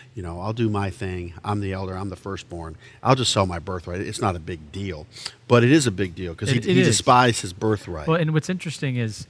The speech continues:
Speaker 2: is I think people listen to the story and they think it's too fantastic, right? Oh, he sold his birthright for, you know, uh, uh, for, for soup. But, you know, when we, when we look at the story, it,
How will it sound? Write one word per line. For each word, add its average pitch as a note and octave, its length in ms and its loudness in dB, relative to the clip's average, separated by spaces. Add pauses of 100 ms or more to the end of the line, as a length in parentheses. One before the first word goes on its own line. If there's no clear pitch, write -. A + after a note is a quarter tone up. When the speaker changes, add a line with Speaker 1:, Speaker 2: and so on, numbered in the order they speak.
Speaker 2:
is A#2 320 -6 (280)
I C3+ 60 -6
think E3+ 200 0
people C3+ 300 0 (100)
listen C#3+ 260 -2
to B2 60 -2
the A2 60 -4
story D3 300 -2
and A2+ 80 -2
they G#2 80 -8
think A2+ 140 -4
it's - 100 -14
too C#3 140 -8
fantastic, G#2+ 720 -4
right? G2 200 -8
Oh, A#2 80 -6
he A2 200 -10
sold C3 260 -4
his G2+ 120 -6
birthright A2+ 460 -6
for, G2 340 -6 (180)
you C3 80 -10
know, G2 180 -12 (220)
uh, F#2 300 -6 (440)
uh, F2 280 -4 (260)
for, G#2 120 -12
for - 280 -12
soup. C#3 340 -4 (640)
But, C3+ 240 4 (580)
you D3+ 100 -8
know, B2+ 60 -4
when C3 160 0
we, C3 140 2
when C3+ 320 -2
we C3 80 0
look D#3 300 2
at C#3 100 -4
the A#2 80 -10
story, A#2 720 -6 (380)
it, B2 120 -6